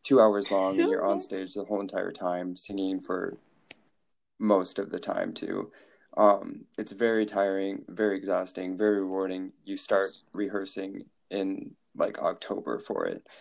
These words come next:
Speaker 1: Um, anyways, so we were about to, as freshmen,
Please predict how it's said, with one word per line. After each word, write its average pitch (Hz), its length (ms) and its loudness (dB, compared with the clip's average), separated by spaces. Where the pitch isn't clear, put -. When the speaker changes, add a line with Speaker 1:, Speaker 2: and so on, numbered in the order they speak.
Speaker 1:
Um, 107 520 2
anyways, 101 540 -2
so 135 160 4
we 120 120 0
were 110 140 2
about 107 480 2
to, 98 440 -8
as 101 200 0
freshmen, 104 720 -4